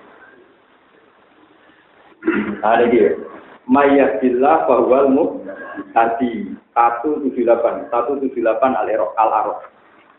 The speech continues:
Satu tujuh delapan Al-Araf.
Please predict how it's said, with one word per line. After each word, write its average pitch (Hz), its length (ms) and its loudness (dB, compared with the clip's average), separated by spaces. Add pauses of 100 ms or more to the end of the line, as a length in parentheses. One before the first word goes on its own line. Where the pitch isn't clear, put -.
(240)
Satu 131 480 0
tujuh 123 240 -2
delapan 117 560 0 (880)
Al-Araf. 92 480 -4